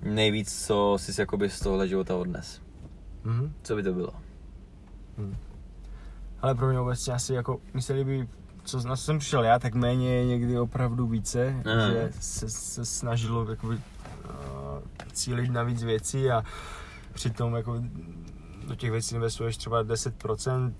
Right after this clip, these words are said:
Speaker 2: a nikdy nedostaneš ty výsledky a když sundáš pozornost z těch, z těch, eh,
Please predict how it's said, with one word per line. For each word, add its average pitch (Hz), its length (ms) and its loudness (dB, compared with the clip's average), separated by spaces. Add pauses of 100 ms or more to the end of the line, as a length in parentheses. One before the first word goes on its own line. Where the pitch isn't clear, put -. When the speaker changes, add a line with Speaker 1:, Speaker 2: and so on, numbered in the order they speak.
(180)
Speaker 2:
a - 180 -8 (160)
nikdy 113 260 -4 (120)
nedostaneš 117 380 -2
ty 117 100 -4
výsledky 117 560 0
a 110 100 2
když 107 540 -4 (240)
sundáš 117 480 2
pozornost 113 440 0
z - 40 -8
těch, - 180 -6 (460)
z - 120 -6
těch, 113 280 -2
eh, 110 280 2